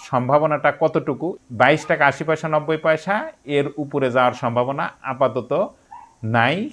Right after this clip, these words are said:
কারণ হচ্ছে এই জায়গা যদি ব্রেক করতে না পারে তাহলে সেখান থেকে আবারও কমে আসবে, এবং কমলে এটা বিশ টাকা ষাট পয়সা, সত্তর পয়সা, এই দিকটা পর্যন্ত চলে আসতে পারে। এরপরে অ্যাপেক্স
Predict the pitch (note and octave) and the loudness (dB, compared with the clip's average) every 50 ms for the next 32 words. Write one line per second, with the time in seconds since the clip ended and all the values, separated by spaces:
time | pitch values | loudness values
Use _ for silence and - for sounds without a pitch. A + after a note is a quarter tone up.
0 | - C#3 B2 B2 A#2+ A#2+ A#2+ C3 B2 - - D#3+ E3+ F#3 - - G#2+ A#2+ A#2 A2 | 2 2 4 4 2 0 -2 -6 -8 -6 -4 -2 -2 -2 -4 -6 -6 -6 -4 0
1 | A2+ A#2 A#2 A#2 B2 B2+ C3 C3 C3+ A#2 A2 B2 B2 B2 - D#3 C#3 - - C#3+ | 0 2 2 2 0 0 -2 -4 -6 -4 -2 -2 -4 -2 -4 -6 -6 -2 -2 -4
2 | A#2+ A#2+ B2 C3 B2+ - D#3+ C3+ A#2 A#2+ D3 B3+ B3 - - - A2 A2 A#2 B2+ | 0 2 2 2 4 4 4 4 4 2 -4 -6 -12 -14 -8 -4 -2 -2 -2 -2
3 | C#3+ E3+ F#3+ - C3 - - A2+ G#2+ B2 A#2+ B2+ C#3 C#3 C#3 A#2 G#2+ G#2 A#2 B2 | -2 -4 -6 -8 -8 -6 -6 -6 -6 -6 -6 -6 -4 -2 0 0 4 4 6 6
4 | B2+ B2 - D#3+ C#3+ A#2 G2+ F#2 F2 F2 F2+ - _ _ _ _ _ _ - B2+ | 4 4 2 0 2 2 0 0 -2 -6 -10 -12 _ _ _ _ _ _ -8 -2
5 | B2 C3+ C3 - D#3 D3+ D3+ D3+ D#3 F#3+ A#3+ - - - A#2+ A#2+ B2 A#2 B2+ C3 | -2 -2 0 2 2 2 4 4 0 -2 -2 -4 -6 -10 -6 -4 -4 -2 -2 -4
6 | C3 - C#3+ B2 B2 A#2 - A#2+ G#2+ - - _ _ _ _ _ _ _ - B2 | -2 -2 0 0 0 0 -2 -4 -6 -6 -10 _ _ _ _ _ _ _ 2 2
7 | A#2 A2 - A#2 A2 - B2 A2 - - G#2 A2+ A2 G#2+ G#2+ C3 - _ - E3 | 2 2 2 -4 -4 -4 -8 -8 -8 -8 -4 -2 -2 -2 -2 -6 -12 _ -6 -6
8 | D#3 C3 B2+ - - B2 A2 B2 A2+ G#2+ A#2+ A#2+ A#2 A#2 F3 A#3+ - _ _ _ | -4 -4 -4 -4 -4 -4 -4 -4 -4 -4 -4 -4 -4 -4 -6 -6 -8 _ _ _
9 | _ _ _ _ _ _ - E3+ E3 C#3 A#2 G#2 G2 - - G2+ - G2 F2+ F#2 | _ _ _ _ _ _ -2 0 4 4 4 4 4 0 -8 -10 -8 -8 -8 -8
10 | - _ _ _ _ _ - D#3+ D3+ C#3+ - E3 D3+ E3+ F#3+ - - - C3+ C3 | -12 _ _ _ _ _ 0 0 0 2 4 2 2 2 2 -2 -6 -8 -8 -6
11 | - - D#3+ D#3 - - | 0 0 -2 -2 -2 -8